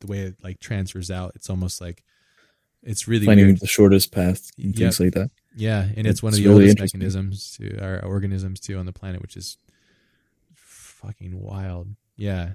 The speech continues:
Speaker 1: shit, there was something I was gonna say. Uh, the mushroom thing. Damn it. It was, oh, no, no, yeah,
Speaker 2: <laughs>
Speaker 1: there was a mushroom shot in your film.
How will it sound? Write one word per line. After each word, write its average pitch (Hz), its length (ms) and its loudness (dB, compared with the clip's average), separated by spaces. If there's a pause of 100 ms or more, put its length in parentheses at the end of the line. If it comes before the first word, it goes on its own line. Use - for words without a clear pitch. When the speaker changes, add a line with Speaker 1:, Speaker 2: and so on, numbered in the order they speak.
(140)
Speaker 1:
shit, 127 220 -10
there 107 100 -8
was 107 140 -2
something 113 260 -12
I 107 40 -10
was 104 100 -8
gonna 101 180 -10
say. 110 380 -12 (1120)
Uh, 117 180 -12
the 113 100 -14
mushroom 113 520 -12
thing. 104 440 -14 (1800)
Damn 120 280 -6
it. 104 140 -10 (380)
It 110 60 -16
was, 104 180 -6
oh, 160 280 12
no, 170 140 10
no, 131 140 8
yeah, 113 240 6 (140)
Speaker 2:
<laughs> 120 140 -12
Speaker 1:
there 131 140 4
was 135 360 6
a 120 120 -10
mushroom 113 380 -2
shot 104 260 -6
in 107 80 -2
your 110 120 0
film. 113 360 -6